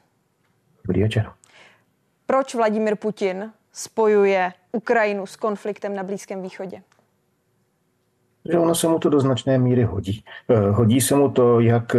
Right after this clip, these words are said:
Speaker 1: z důvodů vnitřních, to je to, co teď zaznělo před chvilkou ve vašem, eh, příspěvku, tak se mu to asi objektivně hodí i vzhledem k tomu, jakým způsobem, eh, svět teď, eh, vlastně přenesl svoji pozornost, eh, k dění,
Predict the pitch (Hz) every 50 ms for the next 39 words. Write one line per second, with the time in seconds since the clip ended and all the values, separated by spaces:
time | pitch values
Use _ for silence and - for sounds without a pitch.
0 | 113 113 110 101 101 110 113 110 120 117 101 98 90 95 90 92 110 113 113 110
1 | - - 139 139 139 143 120 - - 120 113 107 107 107 - 113 107 104 - 104
2 | - 107 92 90 95 101 101 104 104 101 98 98 104 101 - - 95 92 95 104
3 | 101 98 98 98 - - 92 87 85 87 90 90 87 85 85 85 - - 113 107
4 | - - 139 123 - - 135 135 - - - - - - - 117 113 - 127 127
5 | 127 117 - 123 120 117 - - 104 101 92 98 101 101 - 113 101 104 110 107
6 | 104 95 90 92 95 98 107 107 104 98 95 95 92 95 95 92 82 82 101 -
7 | 95 92 95 101 101 - - 101 98 98 98 95 - 104 104 98 - - - 90
8 | - - - 92 90 87 98 92 95 98 98 - - - - - - 110 98 92
9 | 90 85 87 - - - 92 95 98 95 - - - 101 98 101 - - 101 98
10 | 95 92 92 90 90 90 90 90 90 90 87 - - 101 - - - 98 101 104
11 | - - 104 92 - 104 98 92 92 - 95 90 87 92 90 87 90 95 95 95
12 | 92 - - - 92 87 87 87 85 78 80 85 87 92 90 92 95 92 90